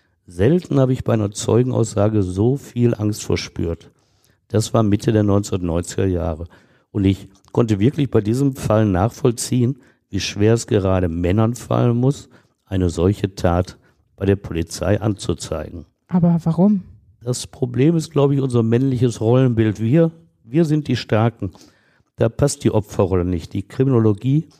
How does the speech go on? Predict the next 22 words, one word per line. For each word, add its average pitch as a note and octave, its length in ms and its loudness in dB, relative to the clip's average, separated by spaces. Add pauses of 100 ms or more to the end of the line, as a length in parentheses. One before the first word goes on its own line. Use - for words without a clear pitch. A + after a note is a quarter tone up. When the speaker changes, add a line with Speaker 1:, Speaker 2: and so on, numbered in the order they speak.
(280)
Speaker 1:
kennt C#3+ 220 0
das A2 160 0
Problem, F#2+ 560 0 (400)
wenn F#2 220 -2
Männer B2 240 4
in A2 100 2
einer G2+ 220 0
Beziehung C3 720 -2 (300)
Opfer A#2+ 460 -2
ihrer A#2 240 2
Frauen A#2+ 460 0
sind. E2+ 280 -6 (320)
Auch G2+ 140 -6
da A#2+ 240 2
traut - 320 -2
sich - 240 -12
kaum C#3+ 320 0
ein C#3 180 -2
Mann, A#2+ 280 -2 (180)
Anzeige G2 520 -2
zu - 180 -6
erstatten. F2+ 520 -6